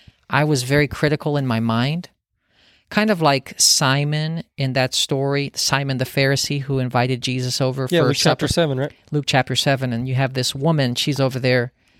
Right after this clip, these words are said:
Speaker 1: washing Jesus' feet with perfume and wiping it with her hair. Simon is sitting there judging Jesus and saying, "If this man were a prophet, he would know what kind of woman she was."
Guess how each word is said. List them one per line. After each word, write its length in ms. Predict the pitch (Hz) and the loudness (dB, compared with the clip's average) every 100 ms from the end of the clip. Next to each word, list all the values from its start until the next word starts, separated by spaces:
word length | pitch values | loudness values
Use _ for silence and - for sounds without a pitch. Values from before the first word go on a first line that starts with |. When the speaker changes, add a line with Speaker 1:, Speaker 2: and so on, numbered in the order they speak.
| _ _ _ - | _ _ _ -2
Speaker 1:
washing 460 | 131 127 - 135 117 | 2 2 2 -2 -4
Jesus' 420 | 127 123 123 - | -4 -4 -4 -6
feet 380 | - 135 139 139 _ - | -6 -6 -6 -10 _ -8
with 200 | 131 - | -6 -4
perfume 500 | - 127 - 143 135 | -2 -2 -2 -4 -2
and 200 | 120 107 - | -2 -4 -2
wiping 340 | 113 127 135 | -2 0 -2
it 120 | 135 | -2
with 120 | 135 | -2
her 120 | - 123 | -2 -2
hair. 300 | 143 139 147 - - - | 2 2 0 -6 -20 -12
Simon 600 | - - - 175 214 180 | -2 2 4 4 4 4
is 120 | 147 135 | 2 2
sitting 380 | - 170 147 | 2 2 0
there 180 | 135 131 | 0 0
judging 600 | 120 123 139 139 135 123 | 0 2 2 2 0 0
Jesus 500 | 120 131 139 123 110 | 0 0 0 0 -2
and 100 | 123 | -2
saying, 240 | - 127 113 | -2 0 -2
"If 120 | - | -2
this 220 | 135 - | -2 0
man 220 | 131 131 | 0 0
were 120 | 120 | 0
a 40 | 110 | -2
prophet, 420 | - 135 135 - | 0 0 2 -2
he 100 | - | -4
would 160 | 135 123 | -4 -2
know 120 | 135 | -2
what 140 | 131 | -2
kind 220 | - 135 120 | -2 -2 -2
of 140 | 117 | -2
woman 220 | 131 147 | -4 -4
she 180 | 151 - | -2 -2
was." 340 | 165 175 196 | 0 0 0